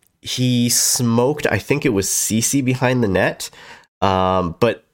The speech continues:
when they were kind of just transitioning out of that behind the net play, Barry and Ceci weren't talking, or they just missed the man, and Cl-, Clutterbuck just skates right into open ice,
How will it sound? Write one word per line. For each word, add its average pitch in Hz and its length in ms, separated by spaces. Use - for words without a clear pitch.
when 110 380
they 123 140
were 110 540
kind 110 180
of 98 100
just - 260
transitioning 107 720
out 101 220
of 95 100
that 98 180
behind 98 340
the 95 60
net 95 260
play, 175 320
Barry 117 500
and 107 120
Ceci 107 500
weren't 87 460
talking, 175 720
or 101 460
they 92 160
just 90 240
missed 101 360
the 92 100
man, 135 520
and 92 340
Cl-, - 140
Clutterbuck 98 460
just - 240
skates - 880
right 117 240
into 110 200
open 98 300
ice, 90 360